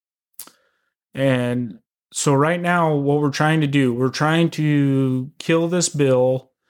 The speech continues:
um, before it goes to the House floor. Um, and how we do that is by submitting a testimony. It's, it's very easy. Like I said, um,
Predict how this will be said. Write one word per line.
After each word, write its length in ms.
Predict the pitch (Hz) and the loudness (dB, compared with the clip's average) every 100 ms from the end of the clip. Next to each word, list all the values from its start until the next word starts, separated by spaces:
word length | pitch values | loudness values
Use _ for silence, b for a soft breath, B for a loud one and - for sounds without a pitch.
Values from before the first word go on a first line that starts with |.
| _ _ _ _ | _ _ _ _
um, 380 | 131 123 120 120 | 0 0 2 0
before 580 | 127 - 139 135 139 139 | -2 -2 0 2 2 2
it 220 | 139 123 | 0 0
goes 320 | 139 131 127 | 2 2 2
to 100 | 135 | 0
the 100 | 127 | -2
House 320 | 120 123 120 | -2 -4 -6
floor. 520 | - 131 120 - - - _ _ _ _ - | -10 -10 -10 -10 -12 -16 _ _ _ _ -2
Um, 280 | 123 120 | 0 2
and 80 | 123 | 0
how 180 | 123 139 | 0 -2
we 140 | 156 | 0
do 320 | 156 143 175 156 | 0 2 2 4
that 420 | 139 139 135 135 | 2 2 0 -2
is 240 | 143 123 | -2 -2
by 540 | 120 131 120 123 123 120 | 0 -2 0 0 0 -2
submitting 600 | - - 135 127 151 165 | -2 0 2 2 2 0
a 60 | |
testimony. 1000 | 160 151 139 151 139 139 139 139 135 - b b b b - | 0 -2 0 0 2 4 4 2 2 -2 b b b b -4
It's, 640 | 135 120 113 - - - - _ _ _ | -2 0 -2 -6 -8 -14 -20 _ _ _
it's 280 | 143 139 123 | -4 -4 -2
very 600 | 127 123 139 139 143 151 | -8 -2 0 2 2 2
easy. 800 | 160 160 139 131 120 131 131 127 b b 160 | -2 0 0 2 0 0 0 -2 b b -2
Like 220 | 131 131 | 0 0
I 80 | 131 | 0
said, 680 | - 147 147 147 143 - | 0 2 4 2 0 -4
um, 540 | 143 123 120 117 117 | -4 -2 0 -2 -6